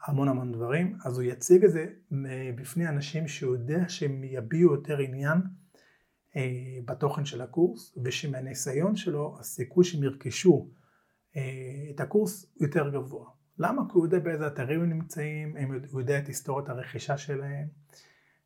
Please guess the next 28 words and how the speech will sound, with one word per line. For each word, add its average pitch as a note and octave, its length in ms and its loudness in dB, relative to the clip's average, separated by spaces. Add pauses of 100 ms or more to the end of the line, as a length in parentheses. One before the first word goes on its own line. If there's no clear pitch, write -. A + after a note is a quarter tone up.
(120)
אה, C3+ 60 -2 (500)
בעצם F3+ 240 -2
הוא F3 80 0
יודע E3 140 -2
את, D3 160 -10
את - 100 -12
כל - 140 -4
מה D#3+ 100 -2
שצריך - 400 -10
לדעת. B2 380 -12 (640)
אה, D3 60 0 (800)
זה D3 140 6
גם F3 140 8
תלוי F#3 300 8
כמה F3 200 4
אנחנו E3+ 220 2
יודעים E3 160 2
לעשות D3 280 -4
את C#3+ 100 -6
הקמפיינים C#3 640 -8
האלה, C3+ 360 -12
אז C3+ 180 0
אנחנו D3 240 0
דבר C#3+ 220 2
שהוא C#3+ 180 0
הרבה B2+ 160 -2
יותר C3+ 200 -8
מורכב B2+ 440 2